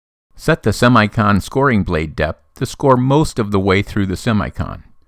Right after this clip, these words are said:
Visually verify the depth of cut against the semicon on the end of the cable.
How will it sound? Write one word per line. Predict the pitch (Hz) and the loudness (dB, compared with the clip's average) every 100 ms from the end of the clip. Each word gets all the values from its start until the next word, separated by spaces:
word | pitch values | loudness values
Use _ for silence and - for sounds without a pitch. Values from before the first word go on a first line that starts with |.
| _ _ _ _ _ - | _ _ _ _ _ -2
Visually | 104 120 151 151 110 | 4 4 4 4 2
verify | 82 107 147 147 147 | 4 4 4 2 0
the | 139 117 | 0 0
depth | 117 - - | 0 0 -8
of | - | -8
cut | - - - | -4 -4 -4
against | 107 101 117 147 - | -4 2 2 0 -4
the | |
semicon | 143 165 147 87 - 73 80 - | -4 -2 -2 -2 -2 -4 -4 -2
on | 104 | 0
the | 104 - | 0 0
end | 117 92 | -2 0
of | 78 | -2
the | 80 | -4
cable. | - 92 76 | 0 0 -2